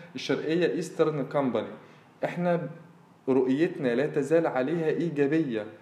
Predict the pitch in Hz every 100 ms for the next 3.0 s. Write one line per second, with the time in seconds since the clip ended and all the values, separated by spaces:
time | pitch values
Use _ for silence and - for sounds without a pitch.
0 | - - - - - 117 120 - 120 117
1 | 123 196 165 135 131 143 170 170 170 143
2 | 151 170 160 139 156 156 180 175 139